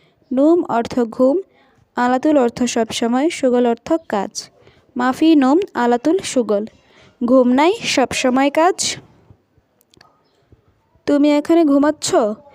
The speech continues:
এর আরবি অর্থ ইনতা নোম হ্যানা। এখানে ইনতা অর্থ তুমি, নোম অর্থ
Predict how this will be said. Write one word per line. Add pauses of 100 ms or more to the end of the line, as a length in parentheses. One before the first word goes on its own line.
(400)
এর (160)
আরবি (100)
অর্থ (420)
ইনতা (120)
নোম (100)
হ্যানা। (640)
এখানে (160)
ইনতা (100)
অর্থ (180)
তুমি, (520)
নোম (120)
অর্থ